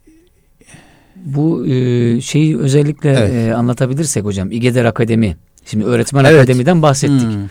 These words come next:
Speaker 1: Formatör eğitimci dedik vesaire.
Speaker 2: Evet, evet.
Speaker 1: Şimdi siz, e, anaokulu, işte erken yaşları kuşatmaya
Speaker 2: Hı.
Speaker 1: çalışıyorsunuz. Ama bayağıdır da çok, e, eski
Speaker 2: Hı.
Speaker 1: zamanı da var bunun, belki birkaç yıldır da.
Speaker 2: Evet,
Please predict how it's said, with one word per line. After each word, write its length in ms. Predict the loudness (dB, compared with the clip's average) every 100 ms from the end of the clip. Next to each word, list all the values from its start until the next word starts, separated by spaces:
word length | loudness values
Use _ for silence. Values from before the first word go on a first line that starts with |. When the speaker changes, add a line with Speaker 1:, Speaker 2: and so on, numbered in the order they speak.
| -14 -20 _
Speaker 1:
Formatör 460 | -2 0 0 -2 -2
eğitimci 420 | -4 -4 -6 -6
dedik 280 | -8 -10 -10
vesaire. 300 | -4 0 0
Speaker 2:
Evet, 100 | 0
evet. 160 | -4 -6 -18 _
Speaker 1:
Şimdi 300 | -4 -2 -2
siz, 380 | -2 -4 -6 -8
e, 640 | -6 -4 -4 -4 -4 -6 -6
anaokulu, 640 | -2 -2 -2 -4 -2 -4
işte 180 | -4 -4
erken 240 | -2 -2
yaşları 420 | -2 -2 -4 -6
kuşatmaya 460 | -6 -8 -6 -4 -2
Speaker 2:
Hı. 40 |
Speaker 1:
çalışıyorsunuz. 760 | -2 -4 -4 -8 -6 -6 -6 -10 -20 _ -2
Ama 360 | 2 2 0 -4
bayağıdır 580 | 2 4 4 2 -2
da 120 | -4 -6
çok, 200 | -8 -10
e, 540 | -14 -10 -8 -8 -10
eski 240 | -10 -8
Speaker 2:
Hı. 60 | -6
Speaker 1:
zamanı 360 | -4 -4 -4 -4
da 100 | -6
var 120 | -6
bunun, 140 | -8
belki 400 | -8 -8 -10 -10
birkaç 320 | -8 -8 -6 -8
yıldır 200 | -8 -2
da. 120 | 0
Speaker 2:
Evet, 140 | -2